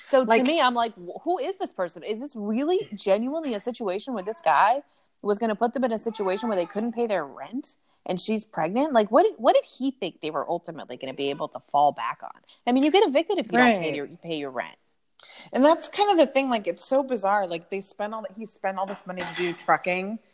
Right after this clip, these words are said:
Speaker 2: I, I mean, I,
Speaker 1: Yeah.
Speaker 2: this is where I do agree with the dad. I mean, this is kind of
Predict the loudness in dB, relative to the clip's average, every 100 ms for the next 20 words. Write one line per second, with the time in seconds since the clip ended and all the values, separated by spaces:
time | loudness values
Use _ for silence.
0 | _ _ _ 4 4 6 4 8 8 10
1 | 8 6 2 -6 0 0 -2 -8 -12 -12
2 | -12 -12 -12 -16 -12 -10 -8 -8 -8 -10
3 | -12 -14 -16 -20 -6 -4 -4